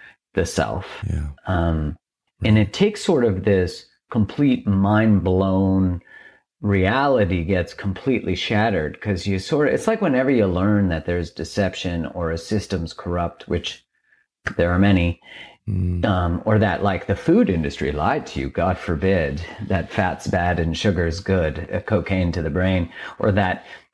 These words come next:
Speaker 1: pharma's not always on your side. Weird. But it, it is the same construct in, in some ways, because it requires the empty self to believe in those things without any curiosity in some sense.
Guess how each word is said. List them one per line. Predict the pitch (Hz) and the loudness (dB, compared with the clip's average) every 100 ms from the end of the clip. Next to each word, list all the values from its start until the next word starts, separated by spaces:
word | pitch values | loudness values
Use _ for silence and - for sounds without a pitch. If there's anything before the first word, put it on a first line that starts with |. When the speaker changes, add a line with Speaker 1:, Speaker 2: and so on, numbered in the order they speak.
| - | -16
Speaker 1:
pharma's | - 131 117 104 82 | -2 0 4 2 2
not | 95 101 85 | 0 0 2
always | 104 113 82 78 | 2 2 0 0
on | 101 90 | 0 0
your | 87 85 | 0 -2
side. | - 135 95 80 78 101 | -2 0 0 -2 -4 0
Weird. | 117 113 85 82 - - - | 2 4 2 -4 -10 -20 -6
But | - 156 | 0 0
it, | - | 2
it | 165 160 | -2 2
is | 165 196 208 | 4 4 4
the | 196 | 0
same | 185 - 131 131 | 0 0 0 -2
construct | - 196 190 - 87 - - - - | -2 -2 -2 -2 -2 -4 -14 -16 -8
in, | 131 110 117 | 0 2 2
in | 131 110 | 2 0
some | - 196 | 2 0
ways, | 120 87 87 98 107 - - - | 2 0 0 -2 -6 -16 -18 -6
because | 120 131 117 | 0 0 0
it | |
requires | 117 110 - 120 135 139 110 | 0 -2 0 2 2 2 0
the | - - | -2 0
empty | 110 101 104 | 0 2 0
self | 90 - 110 101 92 - - | -2 0 2 2 0 -6 -6
to | 117 | -2
believe | 101 101 113 110 | 2 4 4 4
in | 104 | 4
those | 95 92 85 | 4 2 0
things | - 110 101 - | 0 4 4 2
without | 98 104 104 | 0 2 2
any | 101 95 | 2 0
curiosity | - 98 85 87 107 - 85 80 | 0 0 2 2 0 -2 -4 -4
in | 73 73 - - | -4 -6 -10 -4
some | 139 123 | 0 0
sense. | - 71 - | 0 -4 -6